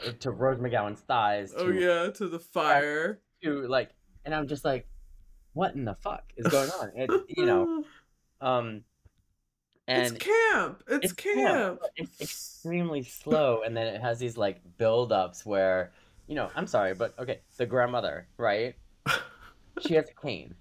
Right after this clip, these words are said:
Speaker 1: and she, like, <laughs> beats Rose McGowan, what, like, four or five times during the movie?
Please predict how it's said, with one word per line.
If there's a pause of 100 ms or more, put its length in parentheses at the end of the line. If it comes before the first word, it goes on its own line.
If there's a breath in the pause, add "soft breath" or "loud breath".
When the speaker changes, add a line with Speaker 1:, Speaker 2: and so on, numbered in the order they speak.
(600)
Speaker 1:
and (120)
she,
like, (720)
<laughs>
beats
Rose
McGowan,
what,
like,
four
or
five
times
during
the
movie?